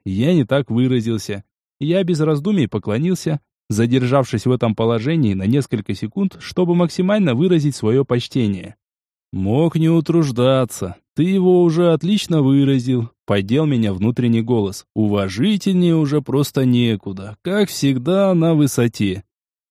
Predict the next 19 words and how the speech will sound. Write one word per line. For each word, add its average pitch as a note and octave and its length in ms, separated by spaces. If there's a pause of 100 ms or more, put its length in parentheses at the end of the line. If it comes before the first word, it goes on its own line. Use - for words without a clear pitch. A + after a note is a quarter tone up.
(100)
Несколько F3 520
секунд G#3+ 440
проекция A#2+ 560
Лос D3 280
сверлила G#2 460
меня G#2 320
взглядом, A2+ 540 (320)
вызывая F#3 520
жуткий F3 340
комплекс G3 420
собственной E3 480
ущербности, E3 760 (340)
а G2 120
затем B2 380
огромная A2+ 500
фигура A2+ 440
паучихи G#2+ 580
подёрнулась A#2 680
дымкой. A#2 520